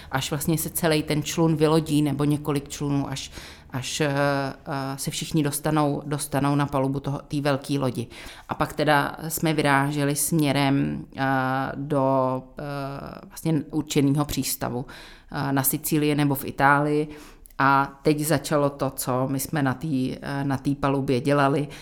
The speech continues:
Eh, starali se o to, aby na té lodi byl klid,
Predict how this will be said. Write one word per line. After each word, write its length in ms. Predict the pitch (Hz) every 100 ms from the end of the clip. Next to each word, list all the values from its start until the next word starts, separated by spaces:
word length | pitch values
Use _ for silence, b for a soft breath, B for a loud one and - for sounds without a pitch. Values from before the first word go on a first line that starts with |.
| B B -
Eh, 240 | 143 143
starali 380 | - 151 151 151
se 180 | 156 160
o 120 | 151
to, 400 | - 143 135 -
aby 520 | 147 147 143 156 143
na 140 | 151 143
té 140 | 170 160
lodi 340 | 156 143 151
byl 260 | 156 147 110
klid, 460 | - 160 185 - -